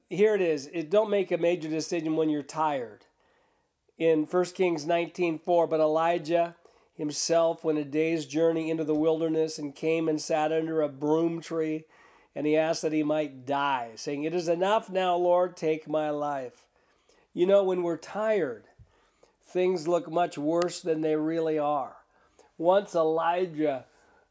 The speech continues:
got rest, he had a better perspective.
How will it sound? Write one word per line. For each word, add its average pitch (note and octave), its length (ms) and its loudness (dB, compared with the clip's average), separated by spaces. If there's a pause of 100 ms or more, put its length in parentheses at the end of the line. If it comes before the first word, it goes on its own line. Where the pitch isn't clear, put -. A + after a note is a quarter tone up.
(500)
got F3+ 300 2
rest, D#3 920 -2
he D#3+ 140 -2
had E3+ 140 4
a D#3 80 2
better E3 420 2
perspective. - 1040 -8